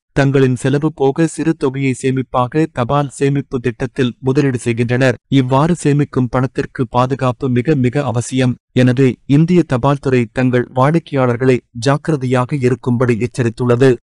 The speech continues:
அதாவது சமீப காலமாக ஆன்லைன் மோசடி சம்பவங்கள் அதிகரித்து வருகின்றன. இந்த மோசடி கும்பல் போஸ்ட் ஆபீஸ் வாடிக்கையாளர்களிடம் கைவரிசையை காட்டிவிடக் கூடாது என்பதில் அஞ்சல் துறை தெளிவாக உள்ளது. அதனால் தனது வாடிக்கையாளர்களை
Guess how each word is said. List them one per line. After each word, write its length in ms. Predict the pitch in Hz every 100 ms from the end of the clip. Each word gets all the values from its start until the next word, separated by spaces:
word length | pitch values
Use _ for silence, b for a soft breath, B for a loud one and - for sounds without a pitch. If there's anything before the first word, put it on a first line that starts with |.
| -
அதாவது 600 | 123 127 123 120 123 175
சமீப 460 | - 147 165 185 175
காலமாக 680 | 147 135 131 127 123 151 156
ஆன்லைன் 440 | 127 131 143 127
மோசடி 380 | 123 135 - 135
சம்பவங்கள் 680 | 120 123 120 117 123 127 120 -
அதிகரித்து 520 | 127 139 147 131 120
வருகின்றன. 520 | 110 117 117 127 131 -
இந்த 280 | 139 135 127
மோசடி 420 | 123 151 - 151
கும்பல் 400 | 143 131 131 135 -
போஸ்ட் 320 | 135 143 -
ஆபீஸ் 480 | - 127 135 147 - 131
வாடிக்கையாளர்களிடம் 920 | 123 131 123 127 123 120 123 135 127 120 -
கைவரிசையை 520 | 139 143 151 - 135 123
காட்டிவிடக் 560 | - 123 - 131 120 117
கூடாது 440 | 135 135 123 123
என்பதில் 460 | 117 117 123 131 113 -
அஞ்சல் 360 | 131 131 131
துறை 240 | 117 127 120
தெளிவாக 540 | 123 123 120 120 117
உள்ளது. 360 | 113 120 120 131 113
அதனால் 500 | - 127 147 147 117 - _
தனது 280 | - 139 135
வாடிக்கையாளர்களை 840 | 123 135 160 - 147 131 120 123